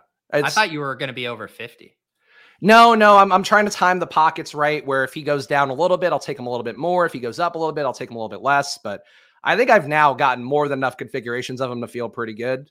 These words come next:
Speaker 2: uh, about my bet on him overall. But I still think, to me, it's like, I view him as having a fifty percent chance to have the success that I wanna look for. And in D F S, that would be like, "Oh, cool, you have fifty percent ownership." Obviously, in best ball, it's a little bit different. So if I have twenty-five to thirty-three percent A R, I feel like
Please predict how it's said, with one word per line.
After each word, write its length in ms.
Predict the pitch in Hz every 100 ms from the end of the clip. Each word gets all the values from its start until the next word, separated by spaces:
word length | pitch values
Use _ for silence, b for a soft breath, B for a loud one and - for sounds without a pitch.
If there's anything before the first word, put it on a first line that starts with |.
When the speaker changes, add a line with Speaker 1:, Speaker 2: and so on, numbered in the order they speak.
| -
Speaker 2:
uh, 240 | 110 107
about 300 | 104 110 104
my 140 | 110 117
bet 260 | 104 127
on 140 | 127 131
him 160 | 131
overall. 480 | 131 113 127 147 - b b b
But 80 | 160
I 60 | 180
still 240 | - 220
think, 220 | 214 156 -
to 60 |
me, 120 | 165 151
it's 140 | -
like, 240 | 123 117 -
I 140 | 165 220
view 180 | 202 214
him 100 | 180
as 100 | 160
having 200 | 151 135
a 40 |
fifty 260 | 156 139 135
percent 320 | 139 139 113
chance 320 | - 127 -
to 80 | 110
have 220 | 120 117
the 40 |
success 500 | 107 120 - 120 123
that 100 | 117
I 40 | 117
wanna 220 | 113 110
look 180 | 123 -
for. 300 | 151 160 156 b b
And 80 | 175
in 80 | 190
D 140 | 214
F 160 | 220 -
S, 200 | 214 -
that 80 | 143
would 80 | 139
be 80 | 135
like, 180 | 131 202
"Oh, 140 | 165
cool, 220 | - 170 131
you 120 | 131
have 80 | -
fifty 180 | 131
percent 300 | 120 113 113
ownership." 380 | 135 131 - 113 _ _ _ -
Obviously, 320 | 170 - 139
in 80 | 131
best 220 | 143 -
ball, 100 | 135
it's 80 | 139
a 40 |
little 100 | 131
bit 140 | 117
different. 340 | 127 147 156 139
So 100 | 139
if 80 | 131
I 120 | 143
have 140 | 131
twenty-five 500 | - 175 165 151 143
to 60 | 123
thirty-three 400 | 127 123 - 135
percent 360 | 147 - 160 -
A 100 | 147 151
R, 220 | 160 147
I 60 |
feel 160 | 131 131
like 140 | 120